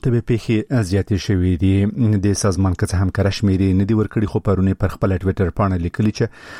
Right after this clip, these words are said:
په جنوبي ولایتونو کې نهه شپېته نه، نهه شپېته تنه روغتیايي کارکوونکي د کانګو تبې د مدیریت او کنټرول لپاره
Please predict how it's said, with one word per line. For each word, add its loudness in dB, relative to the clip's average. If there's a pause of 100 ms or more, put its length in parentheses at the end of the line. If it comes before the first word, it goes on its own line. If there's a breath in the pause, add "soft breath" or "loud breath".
(160 loud breath)
په 2
جنوبي 0
ولایتونو 0
کې 0
نهه 2
شپېته -2
نه، 0 (160)
نهه 0
شپېته -6
تنه -2
روغتیايي -2
کارکوونکي -4 (400 loud breath)
د -2
کانګو 0
تبې -2
د -2
مدیریت 0
او 2
کنټرول 0
لپاره 0